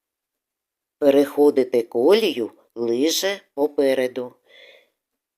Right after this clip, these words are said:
Коли нема пішохідного переходу, дивитись уважно на дорогу.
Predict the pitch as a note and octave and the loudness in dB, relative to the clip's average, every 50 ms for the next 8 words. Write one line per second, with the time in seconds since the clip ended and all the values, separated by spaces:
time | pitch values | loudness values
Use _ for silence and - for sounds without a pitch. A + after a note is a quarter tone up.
0 | _ _ _ _ - D3+ D#3+ E3+ F3+ F#3 D#3+ D3 D3 D3 D3+ D#3 D3 C3+ - - | _ _ _ _ 2 4 4 4 2 0 0 0 0 0 0 0 -2 -2 -2 -2
1 | C#3+ C3 - - D3 C#3 - - D#3+ D3+ C#3+ B2 B2 A#2 A2+ A2+ A#2+ A2+ _ - | -4 -4 -2 -4 -6 -6 -2 0 0 0 0 -4 -10 -10 -10 -12 -14 -12 _ -12
2 | A#2 A#2 A2+ A2 - - D#3+ G3 A#3 G3+ D3+ A#2+ - _ _ A2+ A#2+ A#2+ - - | -10 -10 -10 -12 -8 -6 -4 -4 -2 -2 -4 -8 -10 _ _ -10 -10 -10 -10 -10
3 | B2+ D3+ D3 - A3+ A3 - - G#3 F3+ B2+ A2+ A2+ C3 C#3+ E3 F3 F#3 F#3+ F3 | -12 -10 -6 -6 -6 -4 -6 -8 -8 -4 -4 -2 -2 -2 -4 -6 -8 -8 -6 -6
4 | E3 D#3 F#3 G3+ G#3+ G#3 F3 D#3+ D3+ C#3 D3 D3+ D3+ | -4 -2 -2 0 2 2 2 2 0 -2 -8 -10 -10